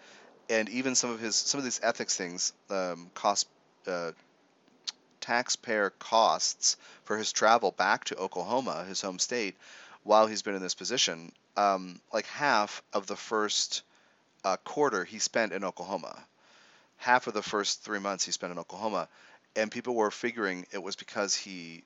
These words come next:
wanted to, um, run for higher office there,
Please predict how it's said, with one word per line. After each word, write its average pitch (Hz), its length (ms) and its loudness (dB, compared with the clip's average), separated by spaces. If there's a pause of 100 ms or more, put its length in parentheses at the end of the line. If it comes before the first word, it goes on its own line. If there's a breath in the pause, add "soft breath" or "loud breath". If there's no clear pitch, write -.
(140)
wanted 95 320 -4
to, 87 440 -8 (220)
um, 76 520 -10 (920)
run 95 480 2
for - 200 -4
higher 92 300 2
office 113 320 2
there, - 280 -12